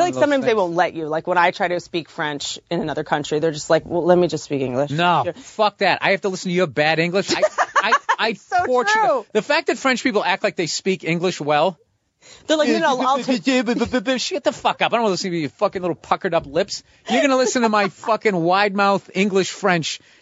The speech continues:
Speaker 2: and I'll listen to your puckered up
Speaker 1: I
Speaker 2: fucking
Speaker 1: hate
Speaker 2: English.
Speaker 1: that. I'm like, "Je suis," and they're like, "I'll take it from here."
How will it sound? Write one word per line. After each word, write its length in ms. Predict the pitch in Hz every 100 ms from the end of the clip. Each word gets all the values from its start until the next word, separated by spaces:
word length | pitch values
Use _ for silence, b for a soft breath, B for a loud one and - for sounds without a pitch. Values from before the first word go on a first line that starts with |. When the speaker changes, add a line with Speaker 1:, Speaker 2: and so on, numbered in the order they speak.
| -
Speaker 2:
and 120 | 165
I'll 80 | 196
listen 240 | 196 -
to 60 | 196
your 100 | 180
puckered 400 | - 202 - 180
up 120 | 175
Speaker 1:
I 20 |
Speaker 2:
fucking 240 | - 262 392
Speaker 1:
hate 140 | 415
Speaker 2:
English. 140 | 415 277
Speaker 1:
that. 40 |
I'm 120 | 254
like, 160 | 277 269
"Je 220 | 233 320
suis," 340 | 330 339 349 311
and 100 | 240
they're 80 |
like, 120 | 247 254
"I'll 180 | 262
take 220 | 254 254 220
it 80 |
from 180 | - 214
here." 340 | 208 185 151